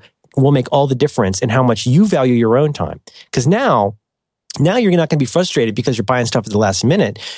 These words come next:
You're gonna be understandably frustrated that not everybody else is thinking ahead.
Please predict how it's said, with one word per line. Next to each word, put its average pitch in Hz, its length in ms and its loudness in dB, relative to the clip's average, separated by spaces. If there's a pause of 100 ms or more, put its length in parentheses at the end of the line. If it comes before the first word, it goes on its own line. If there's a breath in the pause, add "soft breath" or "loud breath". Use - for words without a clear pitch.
You're 147 80 0
gonna 165 160 2
be 143 240 0
understandably 160 560 0
frustrated 113 520 -2
that 113 100 -2
not 127 160 2
everybody 120 360 2
else 190 240 0
is 131 80 -4
thinking 117 300 0
ahead. 98 400 -2